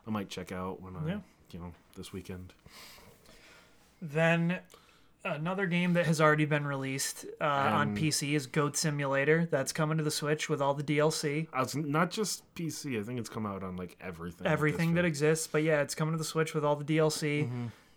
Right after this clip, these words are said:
Speaker 2: It started as a game where you play as a goat, and it was really weird, and then each successive piece of D L C made it more weird
Speaker 1: Right.
Speaker 2: and less about goats. You can play as a giraffe and an ostrich and all kinds of shit.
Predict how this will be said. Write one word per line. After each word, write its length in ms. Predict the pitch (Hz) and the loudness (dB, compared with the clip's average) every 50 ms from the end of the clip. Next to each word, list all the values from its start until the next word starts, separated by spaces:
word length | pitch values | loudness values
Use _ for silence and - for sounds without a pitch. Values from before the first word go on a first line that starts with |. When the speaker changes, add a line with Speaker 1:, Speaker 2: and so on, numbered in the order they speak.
| _ _ - - - - - - | _ _ -20 -20 -18 -18 -18 -18
Speaker 2:
It 140 | 151 156 - | -12 -8 -8
started 400 | - - 165 156 165 170 180 170 | -2 2 4 4 4 4 4 4
as 100 | 170 165 | 4 2
a 60 | 170 | 2
game 320 | 165 170 170 180 175 175 | 2 4 4 4 4 2
where 100 | 170 170 | 2 2
you 240 | 165 165 165 165 165 - - _ _ _ _ - | 4 4 2 2 0 -4 -14 _ _ _ _ -2
play 200 | 165 160 160 170 | 2 4 4 6
as 100 | 170 160 | 4 4
a 60 | 170 | 2
goat, 420 | 156 165 170 175 185 196 - - - - - | 4 6 6 6 6 6 4 0 -4 -6 -4
and 380 | 165 156 156 160 160 156 156 | -2 -2 0 0 0 0 0
it 60 | 156 | 0
was 180 | 156 156 156 147 | 0 0 -2 -2
really 240 | 151 165 165 165 160 | -2 0 0 2 2
weird, 460 | 156 165 165 170 180 196 208 208 202 | 2 2 2 4 4 4 2 2 0
and 320 | - - 151 151 147 147 | -2 -4 -4 -4 -4 -2
then 260 | 147 143 143 143 151 - - | -2 -2 -2 -2 -6 -8 -8
each 380 | - 151 165 170 - - - - _ _ _ _ - | -8 -6 -6 -6 -6 -8 -10 -12 _ _ _ _ -10
successive 540 | - - - - - 175 160 - 170 156 | -10 -8 -6 -2 0 0 0 0 -4 -4
piece 200 | - 196 185 - | -4 -4 -4 -4
of 80 | 175 160 | -4 -2
D 120 | 151 175 180 | 0 2 2
L 80 | 180 | 2
C 260 | 170 - - 190 196 190 | 2 2 -2 -2 -2 0
made 240 | 175 170 170 165 170 | 0 2 2 2 0
it 100 | - 165 | 0 -2
more 420 | 165 165 185 220 262 294 311 302 | -2 0 2 2 4 4 4 2
weird 580 | 254 202 196 196 190 196 202 202 196 196 214 - - - - - - | 2 2 2 2 4 6 6 4 4 2 -2 -8 -8 -12 -20 -16 -6
Speaker 1:
Right. 140 | - 214 185 | -2 2 2
Speaker 2:
and 160 | 185 180 185 | 4 4 4
less 220 | 202 226 214 - 240 | 6 6 6 6 4
about 320 | 196 226 226 220 214 196 175 | 6 6 6 6 4 4 4
goats. 600 | 202 202 202 202 202 - - - - - - - | 6 6 8 6 6 2 0 -2 -2 -2 -4 -6
You 160 | 190 180 175 | -4 -4 -2
can 140 | 160 180 170 | -2 -2 0
play 180 | - 190 190 185 | 2 2 4 4
as 100 | 175 170 | 4 2
a 60 | 170 | 0
giraffe 720 | 147 147 151 143 143 151 165 170 170 170 170 165 - - | 0 0 -2 0 0 2 2 2 2 2 0 0 -2 -2
and 100 | 151 147 | -2 0
an 80 | 143 147 | 2 2
ostrich 500 | 147 151 156 143 - - 156 151 143 135 | 2 2 2 2 2 2 4 4 4 2
and 80 | 147 | 2
all 120 | 156 160 156 | 0 0 2
kinds 240 | 170 170 170 156 160 | 2 2 2 2 0
of 60 | 151 | 0
shit. 340 | - 175 170 170 170 170 | 2 2 4 4 2 2